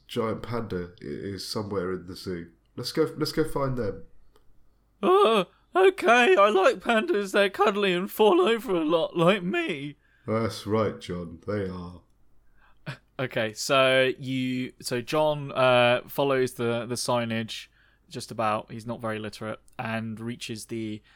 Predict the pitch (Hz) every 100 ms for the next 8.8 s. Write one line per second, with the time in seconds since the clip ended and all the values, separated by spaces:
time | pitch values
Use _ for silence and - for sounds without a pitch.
0 | _ _ - 160 131 113 110 107 - 113
1 | 107 110 107 104 _ _ - 117 113 113
2 | - 120 - 117 107 - - 110 110 107
3 | 107 - _ - 117 - - - _ _
4 | _ _ 107 110 104 92 104 113 104 _
5 | - 120 110 110 107 123 110 107 104 101
6 | 113 113 110 107 107 107 107 104 104 _
7 | _ _ _ - 110 110 110 107 104 104
8 | 104 113 - - 113 98 -